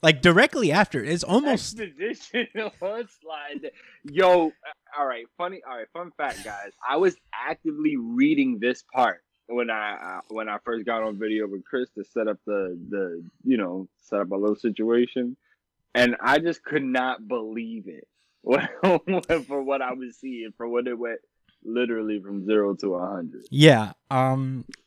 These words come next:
Speaker 1: I mean, yeah, it just all of a sudden, Billy, they're all, on the round table discussing what they're gonna do about Under, and then Billy's like, "Yo, why don't we just drop a nuke on them?" And they're like, "What?"
Speaker 2: Well, well, they bring up the, they bring up the quest.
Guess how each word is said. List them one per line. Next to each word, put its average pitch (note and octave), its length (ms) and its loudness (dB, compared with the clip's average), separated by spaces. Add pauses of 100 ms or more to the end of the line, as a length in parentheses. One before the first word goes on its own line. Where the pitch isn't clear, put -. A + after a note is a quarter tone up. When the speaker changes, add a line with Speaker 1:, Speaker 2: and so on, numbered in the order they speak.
(360)
Speaker 1:
I D#3 80 4
mean, D3+ 400 4 (200)
yeah, C3+ 240 2
it B2+ 160 -6
just - 300 -4
all C#3 140 6
of C3+ 80 -2
a C#3 40 4
sudden, A#2+ 340 0
Billy, A#2 520 -6 (260)
they're D3+ 280 0 (100)
all, C#3+ 240 -4 (560)
on F3+ 160 0
the E3 80 0
round B2 240 0
table C#3+ 220 -6
discussing A#2 520 -4
what G#2 120 -8
they're A2+ 100 -4
gonna A2+ 180 -4
do G#2 200 -10
about G#2 260 -6
Under, A2 360 -6 (400)
and C3+ 80 -4
then C3 120 2
Billy's C3+ 280 2
like, A#2 240 -6 (280)
"Yo, C#3 80 0
why C3+ 120 2
don't A3+ 100 -4
we C4+ 80 -2
just D#3+ 220 -8
drop A#2+ 300 -6
a - 40 -2
nuke A2+ 340 -6
on G2 140 -14
them?" F2 240 -18 (220)
And A#2 120 -6
they're B2 100 -2
like, G#2+ 200 -10 (100)
"What?" A#2+ 300 -2
Speaker 2:
Well, D#3+ 280 8
well, D#3+ 200 2
they E3 100 -4
bring F#3 220 -6
up E3+ 80 -4
the, C3 320 -4
they C3 120 -6
bring D3 240 -8
up C3 100 -14
the G#2+ 80 -14
quest. - 420 -10